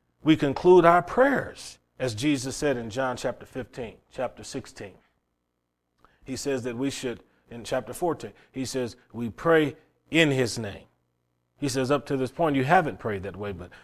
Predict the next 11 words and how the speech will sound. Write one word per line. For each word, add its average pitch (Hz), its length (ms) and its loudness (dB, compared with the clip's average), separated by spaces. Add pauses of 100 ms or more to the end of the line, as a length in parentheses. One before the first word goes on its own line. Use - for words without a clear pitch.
he 117 120 -16
says, 104 260 -12
"Hitherto, 147 600 -2 (600)
whatsoever 139 480 -2
you 147 120 4
ask 147 200 0
the 131 80 -12
Father 147 440 2 (220)
in 170 260 2
my 127 240 2
name." 101 360 -10